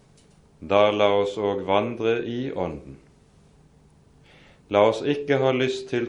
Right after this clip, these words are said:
tom ære, så vi egger hverandre og bærer avvind imot hverandre.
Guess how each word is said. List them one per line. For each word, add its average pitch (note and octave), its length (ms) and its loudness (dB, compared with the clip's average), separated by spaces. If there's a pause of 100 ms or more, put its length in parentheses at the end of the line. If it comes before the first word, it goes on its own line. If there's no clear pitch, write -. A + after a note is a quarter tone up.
tom A2 340 -2
ære, F#2 480 -2 (640)
så - 160 -12
vi F#2+ 160 -4
egger G#2 400 2
hverandre F#2 480 0
og F2+ 80 -4
bærer F#2+ 320 0
avvind G#2 640 -2
imot A2+ 400 -10
hverandre. F2+ 480 -4